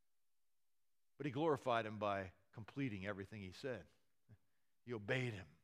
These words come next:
even to the point of death. Even to the place where at the Garden of Gethsemane he said, "Father, if it's possible,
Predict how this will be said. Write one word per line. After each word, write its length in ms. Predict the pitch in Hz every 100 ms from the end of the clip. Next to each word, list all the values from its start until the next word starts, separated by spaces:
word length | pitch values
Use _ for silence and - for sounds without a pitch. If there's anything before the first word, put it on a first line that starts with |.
| _ _ _ _ _ _
even 380 | 160 190 202 190
to 120 | 165
the 100 | 139
point 420 | 123 - 143 135 139 -
of 180 | 104 90
death. 120 | 76 - - _ _ _ _ _ _ _ _ _ _ _ _ _ _ _ -
Even 320 | 196 240 254
to 80 | 214
the 100 | 220
place 460 | 151 190 196 180 160
where 240 | 185 165
at 160 | 170 -
the 80 | 131
Garden 320 | 170 185 180
of 100 | 147
Gethsemane 460 | 165 - 156 143
he 140 | 131 123
said, 200 | - 135
"Father, 300 | 220 220 202
if 80 | 156
it's 180 | -
possible, 500 | - - 262 - 185